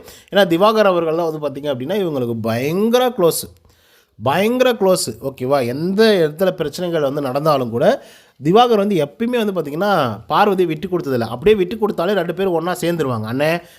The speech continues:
அண்ணே, அண்ணே" அப்படின்னு சொல்லி சேர்ந்துருவாங்க, ஓகேவா?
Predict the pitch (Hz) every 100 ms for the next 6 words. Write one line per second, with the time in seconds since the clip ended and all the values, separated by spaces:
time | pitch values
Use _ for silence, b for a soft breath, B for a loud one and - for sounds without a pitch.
0 | B 117 156 180 175 139 160 175 151 160
1 | - 170 220 151 175 185 160 127 104 104
2 | 104 139